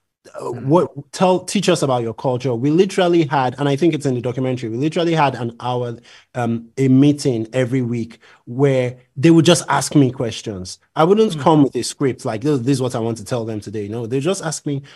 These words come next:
Speaker 1: "So in Lagos, if people are going to school, how do they do this? If, if, um, how do you buy this in Lagos? How do you say this?" Because they wanted to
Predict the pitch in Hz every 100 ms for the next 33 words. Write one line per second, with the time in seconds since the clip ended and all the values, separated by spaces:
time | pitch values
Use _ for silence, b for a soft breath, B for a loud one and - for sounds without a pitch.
0 | B - 190 175 185 180 196 170 151 127
1 | - - 147 - 180 170 175 139 151 139
2 | 127 - 135 113 135 127 120 123 110 120
3 | 110 95 - 127 131 B B - 143 151
4 | 135 131 131 - _ - 156 160 156 156
5 | 131 139 143 123 127 131 117 123 123 120
6 | 113 147 151 147 127 - - - - 156
7 | 147 135 131 - b b b b _ -
8 | 135 139 202 277 294 170 151 147 131 151
9 | 156 160 143 -